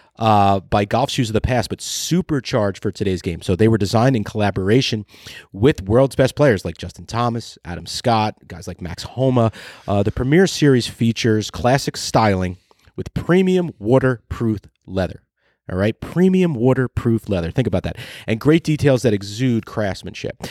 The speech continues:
So that is complemented by their state-of-the-art comfort, uh, and performance features like that Versatrax Plus outsole on the bottom of the shoe. Uh, learn more about everything that this shoe has, uh, comes with the Premier Series.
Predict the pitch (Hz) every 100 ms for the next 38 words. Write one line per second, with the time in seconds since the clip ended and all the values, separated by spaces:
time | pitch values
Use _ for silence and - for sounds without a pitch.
0 | - - - 117 123 139 123 - 123 117
1 | 113 101 101 92 - - 107 101 95 85
2 | - 151 151 139 _ - _ - 95 95
3 | 95 104 147 139 123 127 117 104 95 87
4 | 101 101 - - 101 87 - _ - 95
5 | 107 95 - - 107 123 - - 117 113
6 | _ _ - 98 101 98 92 - - 147
7 | 135 - - - 107 101 202 175 123 110
8 | 98 95 _ _ _ 160 175 147 - 95
9 | 95 98 - 104 85 95 - - 95 -
10 | 101 101 - - 107 139 139 - 117 107
11 | -